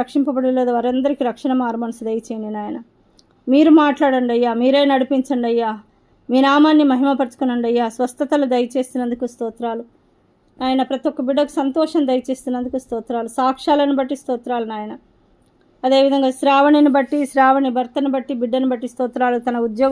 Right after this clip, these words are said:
విషయంలో మీరు సహాయం చేసినారని నమ్ముతూ ముందుగానే కృతజ్ఞతా స్తోత్రాలు తెలియజెప్తున్నాం. ఎందుకంటే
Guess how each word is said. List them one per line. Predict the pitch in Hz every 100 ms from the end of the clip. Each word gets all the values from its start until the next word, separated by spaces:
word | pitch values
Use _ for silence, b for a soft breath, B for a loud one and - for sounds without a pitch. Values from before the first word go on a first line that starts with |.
| 277
విషయంలో | 262 269 269 262
మీరు | 220 240
సహాయం | 226 240 233 240
చేసినారని | 233 240 269 269 269 254
నమ్ముతూ | 226 240 262 233
ముందుగానే | 226 247 269 277 262
కృతజ్ఞతా | 233 240 233 240 254 247
స్తోత్రాలు | 233 226 226 220 214
తెలియజెప్తున్నాం. | 214 214 208 208 202 - _ b b b b b _ -
ఎందుకంటే | 269 285 320 294